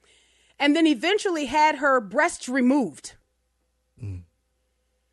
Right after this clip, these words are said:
Speaker 1: When they followed up on the black sixteen-year-old female, she said she was no longer going by any male pronouns. She was going back to her female pronouns
Speaker 2: Hmm.
Speaker 1: and then told them at the clinic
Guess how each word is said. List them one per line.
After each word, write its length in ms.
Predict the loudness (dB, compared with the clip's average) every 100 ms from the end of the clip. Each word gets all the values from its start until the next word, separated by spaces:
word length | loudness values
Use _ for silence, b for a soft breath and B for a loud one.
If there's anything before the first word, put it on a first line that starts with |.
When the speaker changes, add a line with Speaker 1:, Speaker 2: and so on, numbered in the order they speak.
| _
Speaker 1:
When 140 | 0
they 120 | 0
followed 500 | -2 2 4 6 4 4
up 240 | 4 2 0
on 200 | 0 4
the 80 | 2
black 420 | 4 4 4 0
sixteen-year-old 1120 | -12 -6 -6 -2 0 4 4 4 2 2 0 -4 _
female, 760 | _ 2 4 2 -2 -6 -8 _ _ _ _ _ _ _ _ _
she 220 | -2 0
said 240 | 2 2 2
she 140 | 0
was 160 | -4 0
no 160 | 2 4
longer 240 | 2 2
going 260 | -2 -2 2
by 160 | 2
any 200 | 2 2
male 520 | 2 2 0 0 -2 -8 _
pronouns. 680 | 0 0 2 2 0 -2 -4
She 120 | -8
was 100 | -4
going 200 | -2 2
back 180 | 0 0
to 80 |
her 60 | -8
female 400 | -4 0 2 0
pronouns 520 | 0 -2 0 0 -2 -4
Speaker 2:
Hmm. 160 | -10 -8
Speaker 1:
and 180 | 0 2
then 180 | 4 2
told 340 | 0 0 2 2
them 180 | 0
at 140 | 0 -4
the 60 |
clinic 400 | -4 -2 -2 -2